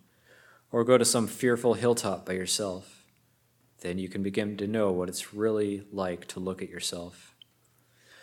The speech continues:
Whether or not there is tranquility, do not be concerned. As long as you are practicing, you're creating right causes and will be able to make use of whatever arises. Do not be afraid that you will not succeed,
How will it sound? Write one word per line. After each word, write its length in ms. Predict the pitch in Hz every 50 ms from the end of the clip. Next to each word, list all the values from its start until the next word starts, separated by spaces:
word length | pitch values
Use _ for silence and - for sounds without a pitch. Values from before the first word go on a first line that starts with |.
| - - - - _ _ -
Whether 300 | 110 110 110 120 123 120
or 80 | 117
not 280 | 110 110 110 113 113 117
there 160 | 123 113 110
is 160 | 110 117 117
tranquility, 960 | - - - 123 120 113 117 - 104 98 98 95 98 - 98 95 95 95 95 - - -
do 140 | - 107
not 240 | 104 101 98 98 95
be 100 | 95 90
concerned. 680 | 90 - 90 87 - - - 104 95 92 90 92 92 - - _ _ _ _ _ _ _ _ _ _ _ _ - -
As 140 | 98 90
long 220 | 98 98 98 98 101
as 120 | 104 101
you 100 | 113 113
are 80 | 110 110
practicing, 800 | 107 - - 104 98 95 - 98 - - 101 98 95 101 104 - - - _
you're 140 | - 107 104
creating 500 | 98 - - 127 127 120 110 104 98 90
right 240 | 92 92 98 104 98
causes 640 | - - 113 110 107 104 101 92 90 92 - - - 110
and 120 | 104 104
will 60 | 101
be 140 | 101 - 113
able 120 | 113 107 101
to 40 | 98
make 300 | 98 95 92 95 - 104
use 260 | 107 107 104 - -
of 140 | 92 87 95
whatever 400 | 95 90 90 87 90 90 87 87
arises. 720 | 90 95 98 98 95 92 92 92 92 92 - - - - _ _ _ _ _ _ _ _ _ _ _ - - - - - - - -
Do 120 | 85 - 92
not 220 | 90 92 101 101
be 140 | - 101 101
afraid 500 | 98 - - 123 120 117 110 104 92 -
that 80 | 98
you 140 | 92 92 92
will 100 | 82 92
not 240 | 95 95 95 95 87
succeed, 640 | - 98 - - - - 113 104 95 95 90 87